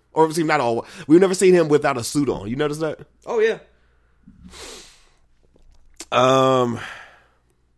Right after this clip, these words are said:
Speaker 1: I'm mad that I didn't write as m-, more notes or whatever because I didn't really catch it the first listen. But throughout more listens,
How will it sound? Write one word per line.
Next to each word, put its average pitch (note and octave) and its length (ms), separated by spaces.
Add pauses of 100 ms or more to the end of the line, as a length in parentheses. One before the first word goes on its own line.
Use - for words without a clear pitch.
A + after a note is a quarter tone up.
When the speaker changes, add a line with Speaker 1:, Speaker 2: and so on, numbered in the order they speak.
(1600)
Speaker 1:
I'm B2 260
mad C#3 400
that B2 300
I A#2 140
didn't A#2 360
write A#2+ 260
as G#2+ 160
m-, G#2+ 220
more B2+ 400
notes C3+ 300
or - 20
whatever D3 260
because B2 400 (320)
I B2+ 120
didn't C#3+ 200
really C3 220
catch B2+ 280
it A#2+ 120
the G#2 80
first C3 320
listen. G3 400 (300)
But A#2 400
throughout C#3 480
more B2+ 200
listens, G#3+ 480